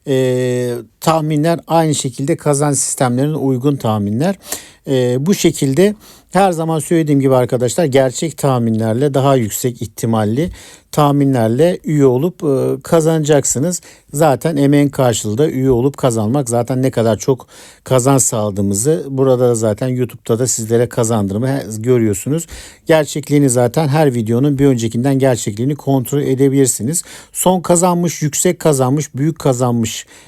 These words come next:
e, videoları da, e, aynı şekilde açıklamaya bıraktım. O videolara da bakabilirsiniz. Kazanmışı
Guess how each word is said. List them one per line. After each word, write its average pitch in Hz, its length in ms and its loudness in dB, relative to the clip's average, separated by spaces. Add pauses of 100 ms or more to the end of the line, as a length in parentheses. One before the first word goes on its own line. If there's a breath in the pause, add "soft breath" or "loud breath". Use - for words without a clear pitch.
(140 loud breath)
e, 117 100 -4 (340)
videoları 127 680 2
da, 196 240 2 (160)
e, 131 360 -2
aynı 170 280 2
şekilde 143 400 -2
açıklamaya 147 600 2
bıraktım. 170 500 0 (360 loud breath)
O 170 140 4
videolara 170 480 4
da 160 220 2 (160)
bakabilirsiniz. 165 960 0
Kazanmışı 147 800 -2